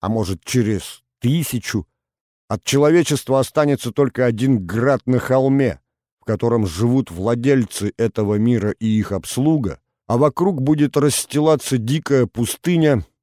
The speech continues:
с редким варварским населением. И, как вы понимаете, мы сохранили от вашего поколения слишком много достоинства,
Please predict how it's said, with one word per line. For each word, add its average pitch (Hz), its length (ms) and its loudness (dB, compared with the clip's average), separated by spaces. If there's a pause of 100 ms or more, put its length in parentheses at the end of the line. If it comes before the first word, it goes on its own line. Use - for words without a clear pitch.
(320)
с - 160 -4
редким 135 480 2
варварским 104 760 -2
населением. 90 800 -4 (560)
И, - 120 0
как 170 240 0
вы 170 80 0
понимаете, 135 800 2 (300)
мы 113 140 -2
сохранили 165 600 0
от 113 180 0
вашего 104 420 -4
поколения 113 640 -2
слишком 117 500 -4
много 120 460 2
достоинства, 110 1120 -2